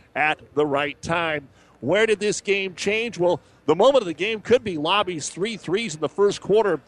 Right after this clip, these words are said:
Without that, they may have been stuck on two for a long, long time, but they always had a little run at the end of each quarter to have the lead at the end of the first, the second, and the third.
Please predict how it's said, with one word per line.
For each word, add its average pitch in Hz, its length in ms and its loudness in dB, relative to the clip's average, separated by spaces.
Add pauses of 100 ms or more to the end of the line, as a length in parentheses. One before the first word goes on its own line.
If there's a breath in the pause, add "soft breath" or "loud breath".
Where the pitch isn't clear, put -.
(180 loud breath)
Without 208 540 0
that, 208 260 -2
they 226 140 0
may 214 160 -2
have 170 100 0
been 160 140 -6
stuck - 380 -2
on 170 260 -2
two 220 340 -6
for 147 180 -2
a 143 60 4
long, 180 520 2
long 180 500 0
time, 165 400 -2
but 139 140 -4
they 156 140 -2
always 226 420 0
had 196 160 2
a 190 40 2
little 190 300 4
run 175 240 2
at 156 120 -6
the 160 180 -10
end 196 220 -8
of 156 180 -6
each 208 260 -10
quarter 165 480 4 (540 soft breath)
to 139 120 0
have 175 220 0
the 180 80 -2
lead 190 240 -2
at 165 80 -12
the 165 100 -2
end 180 80 -2
of 160 40 -6
the 156 80 -4
first, 180 480 -2
the 180 100 4
second, 180 500 -2
and 180 280 -2
the 151 100 2
third. 151 500 2